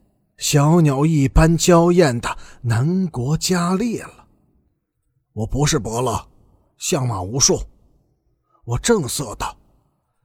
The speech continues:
他却呵呵的怪笑，一本正经的教我。“哈哈，最上等的货色，是你根本就没有勇气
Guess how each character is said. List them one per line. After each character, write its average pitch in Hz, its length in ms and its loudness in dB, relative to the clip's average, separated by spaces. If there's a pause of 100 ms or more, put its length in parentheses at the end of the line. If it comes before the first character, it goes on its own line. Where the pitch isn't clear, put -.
(140)
他 170 160 -2
却 160 160 0
呵 185 320 0
呵 190 180 0
的 156 80 -2
怪 127 280 -2
笑， - 280 -4 (380)
一 180 260 4
本 139 280 0
正 165 260 2
经 120 160 -8
的 117 100 -4
教 202 280 -2
我。 - 380 -4 (1500)
“哈 185 80 4
哈， - 240 -4 (800)
最 156 320 -2
上 165 480 0
等 101 180 -6
的 104 80 -8
货 135 340 0
色， - 540 -10 (400)
是 - 240 -2
你 92 140 -4 (100)
根 202 300 4
本 123 200 2
就 139 140 0
没 117 200 -2
有 180 180 2
勇 107 260 -4
气 135 320 -2